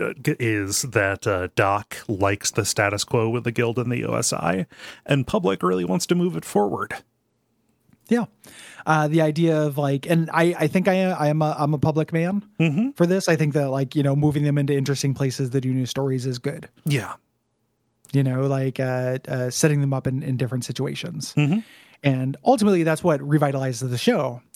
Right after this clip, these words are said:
Speaker 2: after season five. They do Gargantua, and then we have the New York era, which is entirely different.
Speaker 1: Yeah.
Speaker 2: Like, it's weird villain of the week. It is about,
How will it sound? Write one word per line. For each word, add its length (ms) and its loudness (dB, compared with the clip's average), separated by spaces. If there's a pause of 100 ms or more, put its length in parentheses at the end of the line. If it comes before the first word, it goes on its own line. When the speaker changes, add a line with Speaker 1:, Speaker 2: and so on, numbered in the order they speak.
Speaker 2:
after 200 0
season 280 -2
five. 420 -4
They 100 4
do 120 4
Gargantua, 760 0
and 140 2
then 100 2
we 120 0
have 120 -2
the 80 -2
New 80 0
York 240 4
era, 320 0 (320)
which 160 6
is 80 2
entirely 540 0
different. 400 -8 (180)
Speaker 1:
Yeah. 240 -2 (140)
Speaker 2:
Like, 180 4
it's 140 0
weird 260 2
villain 320 2
of 60 -2
the 60 0
week. 420 2
It 120 2
is 120 2
about, 500 2